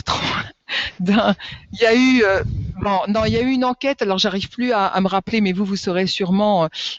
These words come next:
euh, qui malheureusement l'a, l'a, l'a programmée, cette enquête, mais il y a une enquête qui est,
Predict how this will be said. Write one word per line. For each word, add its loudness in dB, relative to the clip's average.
euh, 2
qui -2
malheureusement 2
l'a, 2
l'a, 2
l'a 0
programmée, 0
cette -2
enquête, 0
mais -4
il -6
y 2
a 0
une 0
enquête 0
qui -2
est, 0